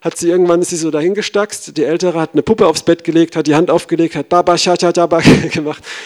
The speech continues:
weil sie gesehen hat, ständig, dass ich auf Spielplätzen und sonst wo für Leute gebetet habe. So, das ist nur ein Beispiel. Aber auch, gehen wir mal ins Persönlichere. Ich kenne auch jemand und der hat, plötzlich sagt seine Tochter, „Du <laughs> Sohn, Hurensohn“, ja? Und sagt er, „Woher hast du das?“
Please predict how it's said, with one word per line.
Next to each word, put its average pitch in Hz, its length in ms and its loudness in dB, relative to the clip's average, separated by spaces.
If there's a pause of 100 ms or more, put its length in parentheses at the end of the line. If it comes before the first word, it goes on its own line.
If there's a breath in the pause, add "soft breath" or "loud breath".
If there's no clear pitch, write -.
(120 loud breath)
weil 160 160 2
sie 202 80 -6
gesehen 190 400 2
hat, 233 160 0
ständig, 202 460 0
dass 185 160 -4
ich 170 100 -4
auf 170 100 0
Spielplätzen 190 600 0
und 170 60 2
sonst 147 280 -2
wo 175 80 2
für 165 140 0
Leute 151 260 2
gebetet 123 440 -6
habe. 113 160 -10 (340 loud breath)
So, - 120 -8
das 180 120 -6
ist - 60 -8
nur 208 120 4
ein 180 160 2
Beispiel. 165 540 -2 (240 loud breath)
Aber 147 220 0
auch, 175 280 0 (1160 soft breath)
gehen 170 140 -2
wir 208 60 2
mal 208 140 0
ins 196 100 -4
Persönlichere. 160 840 -2 (240)
Ich - 160 -14
kenne 190 240 2
auch 190 140 0
jemand 170 380 2
und 160 120 -2
der 160 100 2
hat, 170 280 -2
plötzlich 175 280 -2
sagt 175 240 -2
seine 165 220 0
Tochter, 170 320 0
„Du 143 260 2 (240)
<laughs> 170 200 -4
Sohn, 117 420 -2 (400 loud breath)
Hurensohn“, 113 500 -4
ja? 156 160 -6 (420 loud breath)
Und 131 120 -10
sagt 269 240 -6
er, 240 80 -6
„Woher 185 340 6
hast 156 180 -2
du 151 60 0
das?“ 127 300 -2